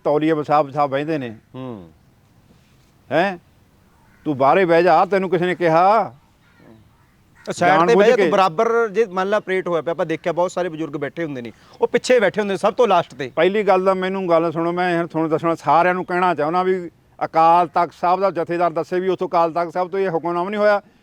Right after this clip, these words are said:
Speaker 1: ਵੀ ਗੁਰੂ ਗ੍ਰੰਥ ਸਾਹਿਬ ਮਹਾਰਾਜ ਦੀ ਹਜ਼ੂਰੀ ਦੇ ਵਿੱਚ ਕੋਈ ਕੁਰਸੀ ਮੇਜ਼ ਨਹੀਂ ਲੱਗੂਗਾ।
Speaker 2: ਹੂੰ, ਹੋਇਆ, ਬਿਲਕੁਲ ਹੋਇਆ ਇਹ।
Speaker 1: ਫਿਰ ਉਹ ਕਿਤੇ ਲਾਗੂ ਹੋਊਗਾ?
Speaker 2: ਹੂੰ।
Speaker 1: ਉਹ ਹਿੰਦੂ ਧਰਮ ਵਾਲੇ 'ਤੇ ਲਾਗੂ ਹੋਊਗਾ ਜਾਂ ਮੁਸਲਮਾਨਾਂ ਵਾਲੇ 'ਤੇ ਲਾਗੂ ਹੋਊਗਾ?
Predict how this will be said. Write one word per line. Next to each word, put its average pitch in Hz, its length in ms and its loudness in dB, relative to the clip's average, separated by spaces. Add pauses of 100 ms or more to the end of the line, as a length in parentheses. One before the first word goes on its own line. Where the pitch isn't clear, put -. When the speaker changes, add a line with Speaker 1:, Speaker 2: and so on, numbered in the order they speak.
(160)
Speaker 1:
ਵੀ 180 120 -6
ਗੁਰੂ 190 280 0
ਗ੍ਰੰਥ 185 220 -2
ਸਾਹਿਬ 202 200 0
ਮਹਾਰਾਜ 185 320 -2
ਦੀ 196 80 -8
ਹਜ਼ੂਰੀ 170 340 -6
ਦੇ 190 100 -6
ਵਿੱਚ 185 180 -4
ਕੋਈ 220 360 -2
ਕੁਰਸੀ 196 360 -4
ਮੇਜ਼ 196 200 -2
ਨਹੀਂ 208 160 -4
ਲੱਗੂਗਾ। 185 400 -2 (400)
Speaker 2:
ਹੂੰ, 127 240 -12
ਹੋਇਆ, 123 240 -4
ਬਿਲਕੁਲ 135 300 -14
ਹੋਇਆ 143 220 -14
ਇਹ। 151 80 -20 (1400)
Speaker 1:
ਫਿਰ 170 160 0
ਉਹ 196 80 2
ਕਿਤੇ 226 260 2
ਲਾਗੂ 190 240 4
ਹੋਊਗਾ? 180 380 2 (480)
Speaker 2:
ਹੂੰ। 92 120 -20 (840)
Speaker 1:
ਉਹ 170 120 0
ਹਿੰਦੂ 151 260 -2
ਧਰਮ 190 220 -2
ਵਾਲੇ 185 160 0
'ਤੇ 190 100 -2
ਲਾਗੂ 175 260 0
ਹੋਊਗਾ 190 280 0
ਜਾਂ 202 120 -4
ਮੁਸਲਮਾਨਾਂ 170 480 -6
ਵਾਲੇ 170 120 -4
'ਤੇ 170 100 -6
ਲਾਗੂ 156 200 -4
ਹੋਊਗਾ? 151 280 -8